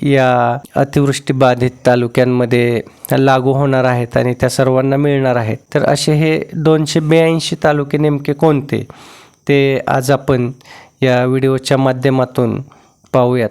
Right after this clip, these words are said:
तत्पूर्वी आपण आपल्या शासन निर्णय जीआर या चॅनलवर नवीन असाल तर चॅनलला सबस्क्राईब करा आणि बेल आयकॉनला प्रेस करा, म्हणजे असेच नवनवीन माहितीपूर्ण व्हिडिओ आपल्यापर्यंत सहज पोहोचतील.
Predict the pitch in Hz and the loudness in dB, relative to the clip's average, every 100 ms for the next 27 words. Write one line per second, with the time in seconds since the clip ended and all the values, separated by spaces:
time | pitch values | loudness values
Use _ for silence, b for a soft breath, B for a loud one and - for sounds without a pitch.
0 | - 135 - 127 131 135 123 120 139 135 | -4 -6 -4 -6 -2 0 0 0 0 0
1 | 127 135 127 131 123 139 143 139 135 135 | 0 -2 0 -2 0 0 0 0 0 -2
2 | 131 135 127 127 123 123 123 123 123 131 | 0 0 2 0 -2 -2 0 0 0 0
3 | 131 143 135 - 113 110 - 113 - 120 | 0 0 0 0 -2 -2 -6 -4 -2 -2
4 | 120 120 - 123 - 143 139 139 131 131 | -2 -2 -4 -6 -4 -2 -2 -2 -2 0
5 | 135 127 127 127 131 131 131 - 143 143 | 0 0 0 0 -2 -2 -2 -2 -4 -2
6 | 127 113 107 B B B B _ 123 123 | -2 0 -2 B B B B _ -4 0
7 | 127 - 135 139 135 127 123 123 127 120 | -2 -2 -4 0 0 0 0 -2 -2 -4
8 | - - 135 139 131 127 120 - 120 120 | -6 -4 -2 0 0 0 -2 -2 -4 -2
9 | 131 139 - 127 120 - - 117 110 - | -4 -4 -2 0 0 -4 -4 -4 -4 -4
10 | 117 | -4